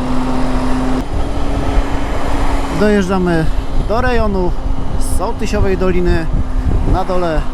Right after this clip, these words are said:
Piątkowa Góra, z tyłu Rabka, Chabówka, a po mojej prawej stronie Stara Zakopianka. Tu oczywiście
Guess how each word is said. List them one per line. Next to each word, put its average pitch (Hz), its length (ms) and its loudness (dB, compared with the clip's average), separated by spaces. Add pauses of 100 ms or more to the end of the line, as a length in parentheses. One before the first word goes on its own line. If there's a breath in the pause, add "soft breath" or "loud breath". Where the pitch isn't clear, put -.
(1400)
Piątkowa 247 460 0
Góra, 226 400 0 (680)
z - 160 -4
tyłu 185 220 2
Rabka, 175 380 0
Chabówka, 170 680 0 (220)
a 277 120 0
po 202 200 0
mojej 190 180 0
prawej 175 300 -2
stronie 160 480 0 (300)
Stara 214 440 2
Zakopianka. 190 760 0 (340)
Tu 190 100 -2
oczywiście 170 680 0